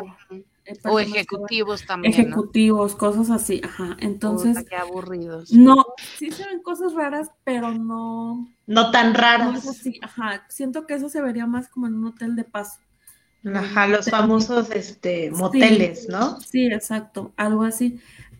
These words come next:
Speaker 2: Pero los hoteles que yo trabajaba eran de estadías largas. De hecho, por eso me gustaban, porque podías tener amistades bonitas con las personas, porque había personas que vivían ahí en el hotel prácticamente, y se
Speaker 1: Ujú.
Speaker 2: quedaban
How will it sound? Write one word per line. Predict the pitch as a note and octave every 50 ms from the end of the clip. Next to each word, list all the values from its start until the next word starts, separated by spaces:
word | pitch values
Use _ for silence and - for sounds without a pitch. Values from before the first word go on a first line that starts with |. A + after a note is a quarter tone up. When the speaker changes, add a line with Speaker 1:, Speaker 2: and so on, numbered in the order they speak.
| _ _ _
Speaker 2:
Pero | D#4+ D4 D4 D4 D4+ D4+
los | D4 D4+ D4
hoteles | D4 C#4+ - C4+ C4+ C#4 C4+
que | - C#4
yo | C4+ C4 B3+
trabajaba | B3+ B3+ C4 C4 B3+ - - B3 A#3 A#3 A#3 A3+ -
eran | A3+ A3 G#3+ G#3+ G#3+ G#3+ G#3+ G#3+ A3 - _
de | G3 A3
estadías | G#3+ - - G#3+ G#3+ G#3+ G#3+ G#3+ A#3
largas. | A#3+ A#3+ A#3+ G#3+ G3+ G3+ - - -
De | A#3+ G#3+ C4 C4+
hecho, | C4+ C4+ - E4+ E4 -
por | D4+ C#4 C4+
eso | B3+ C4 C4+
me | C#4 C4+
gustaban, | C4 B3 A3+ A#3 - B3+ C4 B3 A3 F#3+ - _ _ _ _ _ _ _ _ _ _ _ _ _ - _ - - _ _ _
porque | - A#3 A#3 - B3
podías | A#3+ - A#3+ A#3 A#3 A#3+ A#3+ A#3+
tener | B3+ C4 B3+ B3+
amistades | C4 C4 B3+ A#3+ - A#3+ A3+ A#3 A3+
bonitas | A#3 A#3 A3+ A3+ G#3+ - A#3 A#3 -
con | - A3
las | G#3+ G#3 G#3
personas, | - G#3 G#3 - A3+ A3 G#3+ A3+ A3+ - - _ _ _ _ _ _ _ _ _ _ _
porque | - B3 B3 B3 - A#3+ A#3+
había | - A3+ A3 A#3 B3 A#3+ A#3+
personas | - B3+ B3 C4 B3+ B3+ C4 -
que | - C4 A#3+ A#3 A#3+ - _ G#3+ - _ _ _ _ _ _ _
vivían | A#3+ A#3 A3+ A#3 A3+ A3+ A#3+
ahí | B3+ C4 C4+ C4+
en | C#4 D4
el | D4 C4+
hotel | A#3+ A3 - C4 C4 C4
prácticamente, | - - A#3+ A#3+ A#3+ - - A#3 A#3 A#3+ B3+ B3 - _ _ _ _ -
y | A#3
se | A3+ A3
Speaker 1:
Ujú. | G#3 G#3+
Speaker 2:
quedaban | A3 A3 G#3+ G#3+ A3+ A#3 A#3+ A#3+ A#3 A3+